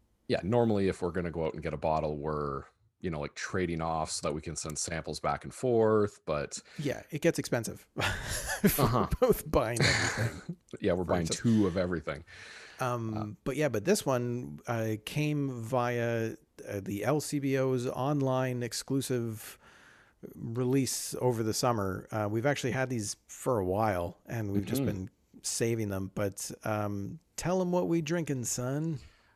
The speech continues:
Speaker 1: Well, we are drinking the Bunnahabhain, and I've got the foil that I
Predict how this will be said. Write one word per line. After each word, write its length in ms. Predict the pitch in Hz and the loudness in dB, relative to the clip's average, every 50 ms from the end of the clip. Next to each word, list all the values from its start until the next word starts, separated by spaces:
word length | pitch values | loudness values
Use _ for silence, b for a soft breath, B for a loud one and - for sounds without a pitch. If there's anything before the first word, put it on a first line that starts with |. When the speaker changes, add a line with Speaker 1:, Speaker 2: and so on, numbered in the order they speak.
| b b _ | b b _
Speaker 1:
Well, 260 | - 113 117 117 113 | 2 4 4 4 4
we 240 | 107 107 120 143 180 | 4 2 2 2 4
are 160 | 190 156 147 | 4 4 2
drinking 640 | 113 98 98 95 92 90 - - 85 80 80 87 98 - - | 4 4 2 2 2 0 0 -2 -2 -2 -2 -2 -4 -6 -8
the 540 | 92 87 92 98 95 90 90 87 87 85 - - - 85 87 95 | -6 -4 -2 0 0 0 2 2 2 2 0 -2 -6 -8 -6 -2
Bunnahabhain, 840 | 104 120 165 175 147 123 131 139 156 139 92 78 78 92 104 - - | 2 4 4 4 4 2 2 0 0 0 0 -2 -2 -2 -4 -4 -2
and 300 | - 87 87 87 82 78 - | -2 0 0 0 0 0 0
I've 340 | 92 80 76 76 71 - - - - | 0 0 0 0 -4 -8 -14 -16 -8
got 240 | - 90 95 101 - | -6 -4 -4 -4 -4
the 80 | 95 80 | -6 -8
foil 680 | - - - - 104 104 117 113 92 82 78 73 73 - - | -6 -8 -4 0 2 4 4 4 2 2 -2 -4 -6 -6 -4
that 140 | 82 80 | 0 0
I 160 | 73 69 69 | 0 0 -2